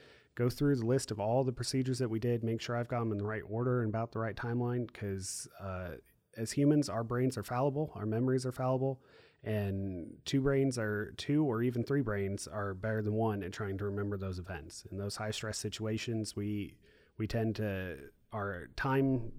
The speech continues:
perception is skewed, and it can make things difficult to remember the exact events that ha-, events that happen.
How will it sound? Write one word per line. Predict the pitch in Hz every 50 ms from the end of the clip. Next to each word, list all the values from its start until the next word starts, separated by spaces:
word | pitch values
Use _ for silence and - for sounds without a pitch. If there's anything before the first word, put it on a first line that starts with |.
| - -
perception | - - 147 131 - 139 139 - - 143 123
is | 120
skewed, | - - - 135 131 139 147 147 147 135 - -
and | 98 104 104 104
it | 110 104 -
can | - - 113
make | 110 110 107 -
things | - 110 107 104 - -
difficult | 110 101 - - 113 101
to | - 113
remember | 107 101 104 104 107 104
the | 101 98
exact | 95 92 87 101 95 95 - -
events | 107 95 87 -
that | - 85 80
ha-, | 85 - - - -
events | 104 104 95 107 110 87 80 -
that | - 104 92
happen. | 92 92 90 - - -